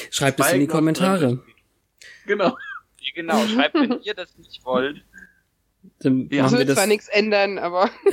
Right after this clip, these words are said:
Speaker 4: <laughs>
Speaker 3: Genau.
Speaker 4: er wird
Speaker 1: Wir werden
Speaker 4: trotzdem
Speaker 1: ihn
Speaker 4: weiter
Speaker 1: rausschneiden.
Speaker 4: brennen. <laughs>
Speaker 1: Ja, er versucht
Speaker 2: Ja.
Speaker 1: jetzt irgendwie eigentlich die Scoobies im,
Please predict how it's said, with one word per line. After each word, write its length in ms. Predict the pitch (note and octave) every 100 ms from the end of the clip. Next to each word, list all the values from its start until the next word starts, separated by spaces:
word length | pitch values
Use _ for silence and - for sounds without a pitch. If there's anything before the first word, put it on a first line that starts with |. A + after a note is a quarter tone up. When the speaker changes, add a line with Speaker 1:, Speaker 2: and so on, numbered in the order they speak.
| - - -
Speaker 4:
<laughs> 440 | _ _ _ _
Speaker 3:
Genau. 720 | E3+ - F3 - - - C4 - -
Speaker 4:
er 180 | B3 A#3+
wird 80 |
Speaker 1:
Wir 100 | C#3 C#3
werden 180 | C#3+ D3
Speaker 4:
trotzdem 120 | C#3
Speaker 1:
ihn 40 |
Speaker 4:
weiter 280 | C#3+ F3 -
Speaker 1:
rausschneiden. 840 | C3+ C3+ F3+ F3 B2 B2+ C3 C3 -
Speaker 4:
brennen. 160 | F#3+ - _ -
<laughs> 840 | F#3+ - A#3 - F4+ E4+ D#4 C#4 - D#3+ _ D#3+ _ _ _ _ - _ _ _ _ _ _
Speaker 1:
Ja, 240 | - C#3 D#3
er 100 | D3+
versucht 400 | E3+ D#3+ G3 -
Speaker 2:
Ja. 60 | D#3+
Speaker 1:
jetzt 160 | E3
irgendwie 720 | - E3 E3+ D#3+ D#3 D#3 D3+ C#3+
eigentlich 380 | D3 D#3 D#3 -
die 120 | D3+
Scoobies 520 | - D#3 D#3 D#3 D3+
im, 180 | C#3+